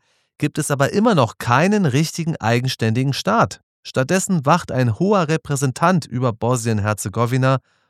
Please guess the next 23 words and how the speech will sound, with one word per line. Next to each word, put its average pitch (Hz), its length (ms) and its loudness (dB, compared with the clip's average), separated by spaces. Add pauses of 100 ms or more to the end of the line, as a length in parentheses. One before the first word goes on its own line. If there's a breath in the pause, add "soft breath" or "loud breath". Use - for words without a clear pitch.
und 113 260 0
die 110 120 0
Republika 104 540 -2
Srpska. 82 600 -4 (600)
Über 90 180 -6
diesen 107 340 -4
Schwebezustand 117 1120 0
sprechen 143 480 -4
wir 135 120 0
mit 120 140 -2
dem 107 100 0
Journalisten 92 720 0 (100)
Boris 87 580 -4
Kalnoky. 101 600 -2 (1200)
Der 104 160 2
Sicherheitsrat 127 640 2
der 120 120 4
Vereinten 113 340 2
Nationen 107 680 2
hat 110 180 0
eine 104 280 -2
Gaza-Resolution 101 1080 0
verabschiedet. 78 720 -6